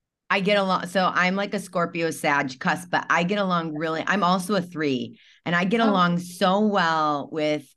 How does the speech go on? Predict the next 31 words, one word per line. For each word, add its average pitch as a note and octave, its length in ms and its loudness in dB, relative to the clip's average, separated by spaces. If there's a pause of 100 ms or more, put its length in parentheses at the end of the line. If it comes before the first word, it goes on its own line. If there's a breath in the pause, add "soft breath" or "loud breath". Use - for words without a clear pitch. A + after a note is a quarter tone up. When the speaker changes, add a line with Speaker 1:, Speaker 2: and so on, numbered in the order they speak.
(140)
Speaker 1:
Aries. D3 960 0 (120)
Um, C3 720 2 (640)
and F3+ 420 0
I F3 100 0
can F3+ 200 0
relate F#3 360 0
to G#3+ 220 -4
everything F3+ 440 -2
that E3 100 0
you're D3+ 160 -4
saying. E3+ 480 0
Like, C#3+ 320 -2 (680)
my F3 280 2
journey's F3+ 400 0
been E3+ 160 -2
all E3+ 180 2
over A3+ 240 2
the G#3 100 0
place, G#3 440 -4
but F3+ 140 -4
it's F3 140 -4
also F3 420 0
just, F3 300 0 (380 loud breath)
there's F#3 180 2
always F3+ 500 2
this F3 260 -4
driver. E3 420 2
It's D3 220 -2
interesting. G3+ 560 0
It's D3 160 -6
like, D#3+ 240 -2